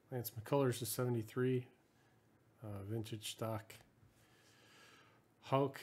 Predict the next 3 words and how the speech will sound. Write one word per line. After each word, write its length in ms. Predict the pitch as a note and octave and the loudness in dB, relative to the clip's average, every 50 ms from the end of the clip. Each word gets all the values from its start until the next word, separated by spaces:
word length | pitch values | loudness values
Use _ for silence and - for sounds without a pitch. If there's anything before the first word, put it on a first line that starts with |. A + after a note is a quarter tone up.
| - - - | -16 -10 -4
to 420 | - A#2+ A2+ A2 A2 A2 G#2+ G#2+ | -2 0 0 0 0 0 0 0
seventy-six, 1600 | G#2 - - - - - - B2+ B2 B2 A2+ G#2+ G#2+ - - - - - C#3+ D#3 D#3 D#3 D3+ - - - - - - - - - - - - - - _ _ _ _ _ - - - _ _ _ _ _ _ _ _ _ _ _ _ _ _ _ _ _ _ _ - - - | -2 -2 -4 -4 -4 -2 0 0 2 2 2 0 -2 -2 -2 -2 -2 0 2 2 2 0 -2 -8 -8 -6 -4 -4 -6 -8 -10 -12 -16 -20 -20 -20 -20 _ _ _ _ _ -20 -20 -20 _ _ _ _ _ _ _ _ _ _ _ _ _ _ _ _ _ _ _ -20 -10 -4
Luis 320 | B2 B2 B2 A#2+ - - | -2 0 0 0 -2 -4